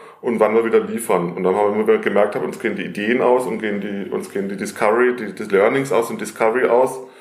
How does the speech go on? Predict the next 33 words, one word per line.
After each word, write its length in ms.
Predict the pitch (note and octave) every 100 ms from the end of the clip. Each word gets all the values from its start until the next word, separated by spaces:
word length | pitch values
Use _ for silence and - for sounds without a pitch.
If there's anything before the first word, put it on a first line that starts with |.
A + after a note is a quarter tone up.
| - - -
Dann 140 | G2+ G2+
haben 80 | A2
wir 100 | G#2
wieder 140 | G#2+
einen, 200 | G#2 -
äh, 240 | G2+ F#2+
Sprint 340 | F#2 - B2 B2
eingezogen, 720 | B2 B2+ B2+ - B2+ B2+ -
einen 220 | G#2 F#2+
Design-Sprint 640 | G2 F#2 A2 A2 - B2
eingezogen, 800 | A2+ A2+ A2 - A#2 A2+ A2+ - - - - - _ -
um 140 | A2+ G#2
dann 160 | G2+
da 160 | F#2+ F#2+
wieder 140 | G2+
ein 40 | G2
bisschen 520 | G2 - G2 F#2+ F#2+
Strecke 340 | - - G#2+
zu 100 | -
machen. 200 | F#2+ F2+
Das 140 | F#2 -
heißt, 160 | F#2
da 60 | G#2
konnten 220 | - -
wir 100 | G2
sehr 160 | G2 F#2
schön 320 | - F#2+ G2+
dann 120 | F#2+
das 120 | F2
austarieren 720 | - F2+ - G2 F2+ E2+ F2
und 240 | - E2 -
aus-, 420 | E2+ - - -
ausbalancieren. 960 | - G2 - F2 F2 F2 - F2 F2